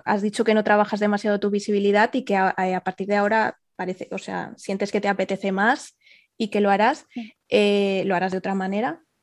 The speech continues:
Speaker 1: quizás un poquito con más acción. <laughs>
Speaker 2: Sí.
Speaker 1: Em, has comentado que te llega gente desde tu blog, es una curiosidad porque justamente el entrevistado de la semana, de hace dos semanas, bueno, cuando se emita esto, <laughs> hará dos semanas que se,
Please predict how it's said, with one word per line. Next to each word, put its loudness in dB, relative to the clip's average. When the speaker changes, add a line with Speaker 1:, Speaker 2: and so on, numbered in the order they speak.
Speaker 1:
quizás -8
un -4
poquito -4
con -4
más -4
acción. 0
<laughs> -4
Speaker 2:
Sí. 6
Speaker 1:
Em, 0
has 2
comentado 2
que 0
te 0
llega 2
gente -2
desde 0
tu -2
blog, -2
es -8
una 0
curiosidad 2
porque -4
justamente -2
el -2
entrevistado -4
de -2
la -6
semana, -10
de -6
hace -10
dos -10
semanas, -8
bueno, -6
cuando -6
se -6
emita 4
esto, 0
<laughs> -12
hará -2
dos -2
semanas 0
que -8
se, -4